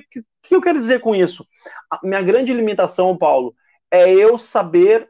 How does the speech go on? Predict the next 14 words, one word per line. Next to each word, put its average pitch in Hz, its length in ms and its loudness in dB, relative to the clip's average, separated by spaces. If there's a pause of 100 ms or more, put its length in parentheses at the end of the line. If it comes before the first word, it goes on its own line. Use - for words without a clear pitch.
(100)
o 190 160 -2
meu 208 640 -2
lugar 185 960 -2
dentro 170 640 -4
do 165 140 -2
universo 151 680 -4
guitarrístico. 135 840 -8 (640)
É, 143 600 2
eu 185 200 2
me 220 100 0
aceitar 220 680 -2 (720)
dentro 180 460 -2
desse 170 260 0
mundo, 180 400 -4